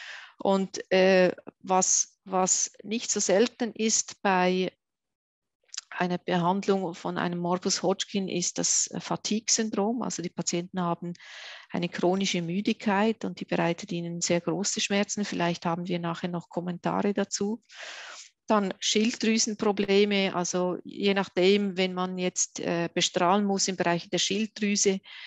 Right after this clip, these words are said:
dann kann es sein, dass es nachher zu einer Unterfunktion kommt. Das ist nicht so problematisch. Problematischer sind vor allem Herz- und Lungenprobleme. Wenn man gezwungen ist, eine Bestrahlung im Bereich des Brustbereichs zu machen,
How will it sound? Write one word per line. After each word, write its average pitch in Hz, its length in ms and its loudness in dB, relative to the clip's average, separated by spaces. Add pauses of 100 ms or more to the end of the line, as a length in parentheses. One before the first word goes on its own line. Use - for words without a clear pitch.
(160)
dann 185 160 -4
kann 185 180 0
es - 120 0
sein, 180 300 2
dass 175 180 0
es 170 100 -2
nachher 175 280 0
zu - 120 -4
einer 170 180 -4
Unterfunktion 208 880 0
kommt. 185 380 -4 (340)
Das 180 220 2
ist - 480 -2
nicht 180 360 -2
so 170 120 2
problematisch. 160 920 -2
Problematischer 180 920 2 (160)
sind - 260 -6
vor 170 140 -2
allem 170 200 0
Herz- 170 320 2
und 160 140 -12
Lungenprobleme. 208 920 0 (680)
Wenn 190 300 4
man 180 220 2
gezwungen 208 520 2
ist, 196 300 0
eine 180 160 0
Bestrahlung 180 800 0
im 185 160 -8
Bereich 170 320 0
des - 280 -6
Brustbereichs 196 880 0
zu 214 120 0
machen, 196 580 -2